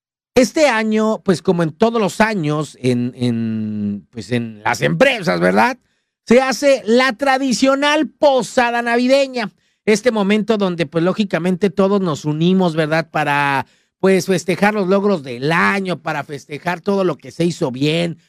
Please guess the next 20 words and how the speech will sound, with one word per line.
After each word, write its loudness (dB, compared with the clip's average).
todo 4
lo -2
que 2
se 0
hizo 0
mal 0
y 2
cómo 2
poder, 0
pues, -4
de 0
una 2
manera 0
en 0
conjunto, 2
todos 0
bien 2
felices 0
y -6
contentos. -2